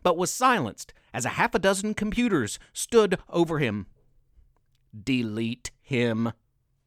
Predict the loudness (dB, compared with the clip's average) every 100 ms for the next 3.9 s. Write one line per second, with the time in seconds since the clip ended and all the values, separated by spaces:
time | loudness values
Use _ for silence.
0 | _ 0 0 -2 -4 -4 -2 -2 -2 -4
1 | -8 -6 -2 0 -2 -6 _ _ _ _
2 | _ _ _ _ _ _ _ _ _ _
3 | _ -4 -2 0 0 0 0 0 0